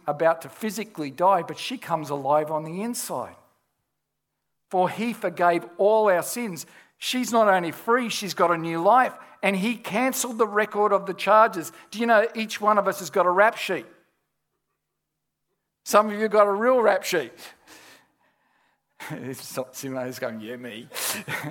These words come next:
<laughs> Some, but here's the cool thing, rap sheet, uh, long, short,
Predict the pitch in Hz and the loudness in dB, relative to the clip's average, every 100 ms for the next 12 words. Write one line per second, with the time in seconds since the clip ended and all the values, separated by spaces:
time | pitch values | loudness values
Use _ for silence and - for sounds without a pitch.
0 | 123 - - - 127 123 - - - _ | -14 -18 -20 -16 -14 -14 -20 -20 -20 _
1 | _ - - 247 277 233 262 196 269 339 | _ -6 2 2 2 0 0 0 -2 0
2 | 254 240 247 202 254 269 233 226 - _ | -2 0 0 0 0 0 0 -4 -14 _
3 | - 269 269 - 247 240 - _ _ _ | 4 4 6 -2 -4 -4 -16 _ _ _
4 | _ - 185 190 - - - 220 254 262 | _ 2 4 4 2 -8 2 4 4 2
5 | 233 - 240 254 277 | -6 0 4 6 4